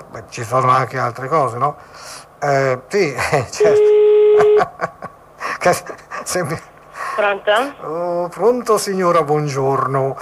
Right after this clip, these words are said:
Speaker 1: Senta, io sono il pene di Luigi. Volevo parlare con lui un attimo perché ho perso un po' i contatti ultimamente.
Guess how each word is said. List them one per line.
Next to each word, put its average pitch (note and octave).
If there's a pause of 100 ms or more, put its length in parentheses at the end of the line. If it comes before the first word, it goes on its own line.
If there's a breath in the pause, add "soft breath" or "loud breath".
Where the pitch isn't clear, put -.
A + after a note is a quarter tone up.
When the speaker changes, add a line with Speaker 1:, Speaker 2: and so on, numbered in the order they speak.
Speaker 1:
Senta, G3
io B3+
sono F3
il D#3+
pene F#3
di E3
Luigi. D3
Volevo A#3
parlare G3
con F3
lui G3+
un F#3
attimo F#3
perché E3
ho F3
perso G#3+
un G3
po' G#3
i F#3+
contatti F3+
ultimamente. C#3+